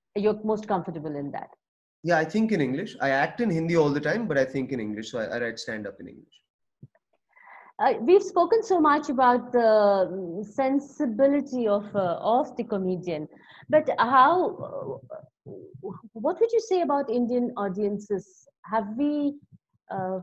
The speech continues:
Speaker 1: have we got a sense of humor? Are we discovering a sense of humor? What is it about us? Sometimes I
Speaker 2: I
Speaker 1: think
Speaker 2: think
Speaker 1: we're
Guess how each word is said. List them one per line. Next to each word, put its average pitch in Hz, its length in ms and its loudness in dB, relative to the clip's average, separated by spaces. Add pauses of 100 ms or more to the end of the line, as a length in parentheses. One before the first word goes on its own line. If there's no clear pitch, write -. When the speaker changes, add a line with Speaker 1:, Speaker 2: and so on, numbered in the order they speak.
(140)
Speaker 1:
have 202 180 -6
we 233 80 -4
got 226 280 -4
a 269 60 -6
sense 285 320 -4
of 262 80 -16
humor? 277 340 -2
Are 226 140 -2
we 202 100 -4
discovering 254 600 -2
a 262 60 -4
sense 247 300 -4
of 247 140 -8
humor? 214 540 -6 (760)
What 247 160 0
is 285 140 -8
it 262 140 -8
about 175 380 -4
us? 156 200 -8 (880)
Sometimes 277 440 4
I 226 80 8
Speaker 2:
I 170 80 2
Speaker 1:
think 214 140 0
Speaker 2:
think 226 120 -4
Speaker 1:
we're 185 160 -2